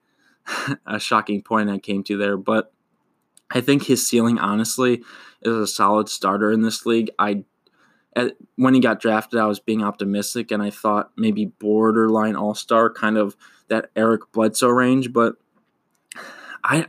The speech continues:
I don't know if he'll get there, to be honest with you. I, I just don't know if I see it. I think he can be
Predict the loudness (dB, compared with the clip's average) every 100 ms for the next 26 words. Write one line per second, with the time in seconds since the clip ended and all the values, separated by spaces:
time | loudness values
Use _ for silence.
0 | -6 -8 -4 -2 0 0 0 0 2 0
1 | 2 0 0 -2 -6 -10 -4 0 2 2
2 | -2 -2 0 0 -4 _ -20 -20 -20 -20
3 | _ _ -2 2 2 0 _ -2 -2 0
4 | 2 2 0 -4 -2 0 0 0 0 -2
5 | 0 0 2 2 2 0 -2